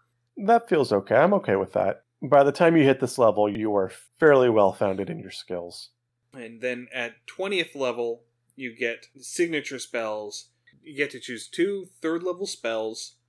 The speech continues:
Speaker 2: that are in your spell book to always have prepared that don't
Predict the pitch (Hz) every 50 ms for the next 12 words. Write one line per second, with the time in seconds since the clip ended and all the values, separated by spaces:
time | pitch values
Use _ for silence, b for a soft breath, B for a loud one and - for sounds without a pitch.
0 | _ _ _ _ - - 120 113 120 110 127 135 147 151 143 135 131 - - -
1 | 175 175 165 123 117 117 110 107 - _ _ _ _ _ _ _ - - 139 127
2 | - - 127 139 151 165 170 170 165 - 151 143 139 - - 123 - - 156 151
3 | 139 123 117 113 113 110 - _ _ _ _ _ - 117 113 - - 139 139 139